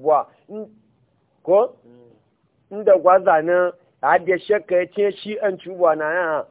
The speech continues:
Speaker 1: Fa qama li, fa qama li tahajjud.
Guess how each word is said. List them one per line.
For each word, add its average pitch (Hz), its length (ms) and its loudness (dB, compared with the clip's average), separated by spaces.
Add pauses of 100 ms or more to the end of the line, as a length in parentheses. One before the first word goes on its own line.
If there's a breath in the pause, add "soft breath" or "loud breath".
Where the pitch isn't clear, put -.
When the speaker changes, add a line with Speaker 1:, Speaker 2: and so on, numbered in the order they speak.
(360)
Speaker 1:
Fa 143 140 0 (100)
qama 170 440 2
li, 139 160 -14 (120)
fa 143 140 0
qama 165 400 0
li 139 120 -10
tahajjud. 143 520 -4